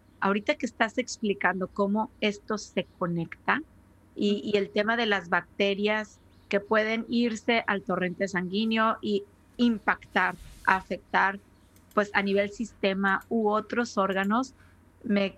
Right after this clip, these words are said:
me queda claro el mensaje de que no tomemos a la ligera nuestra salud bucal y que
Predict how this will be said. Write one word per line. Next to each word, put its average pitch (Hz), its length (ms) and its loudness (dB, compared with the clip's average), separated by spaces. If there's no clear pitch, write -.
me 196 200 0
queda 214 380 0
claro 220 300 0
el 226 60 -2
mensaje 202 640 -2
de 196 180 -2
que 185 160 -2
no 185 240 2
tomemos 233 640 0
a 214 60 2
la 185 140 0
ligera 190 440 0
nuestra 190 320 -2
salud 175 320 0
bucal 202 480 0
y 233 160 2
que 226 380 0